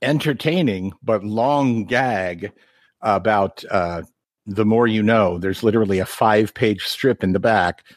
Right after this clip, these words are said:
about how to help someone who has cut themselves stop bleeding.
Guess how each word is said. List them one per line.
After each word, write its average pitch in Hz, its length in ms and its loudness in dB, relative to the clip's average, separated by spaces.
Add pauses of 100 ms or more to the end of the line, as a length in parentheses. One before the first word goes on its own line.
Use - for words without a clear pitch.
(380)
about 104 320 0
how 117 220 0
to 107 100 2
help 117 300 -2
someone 98 420 -2
who 95 180 -6
has 92 120 -6
cut - 260 -2
themselves 98 500 -2
stop - 360 -2
bleeding. 98 480 -2